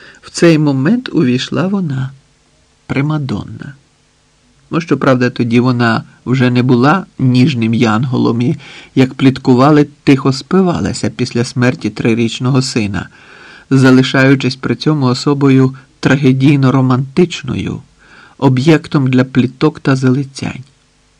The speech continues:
Вона увійшла нечутно і зупинилася прямо перед Лізою.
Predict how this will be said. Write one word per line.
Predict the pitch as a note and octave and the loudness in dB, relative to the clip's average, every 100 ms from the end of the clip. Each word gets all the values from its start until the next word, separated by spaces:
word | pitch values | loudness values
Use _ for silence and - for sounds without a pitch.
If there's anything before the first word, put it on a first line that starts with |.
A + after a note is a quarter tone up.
| _ _ _ _ _ _ - | _ _ _ _ _ _ -6
Вона | C3 C3+ | 0 0
увійшла | C3+ D#3 C3 A#2+ - B2+ | -2 -2 -2 0 0 0
нечутно | B2 B2 - G#3 G#3+ B2+ A2+ | 0 -4 -4 -2 -2 -2 -2
і | A#2+ | 0
зупинилася | B2+ C3+ C3 B2 E3+ F#3 F3+ | 0 0 0 0 0 0 -2
прямо | E3 - A2 D3 F3 | -4 -2 0 0 -2
перед | D#3 E3 D#3 | -4 -4 -2
Лізою. | A2+ A#2+ - - | -4 -6 -8 -12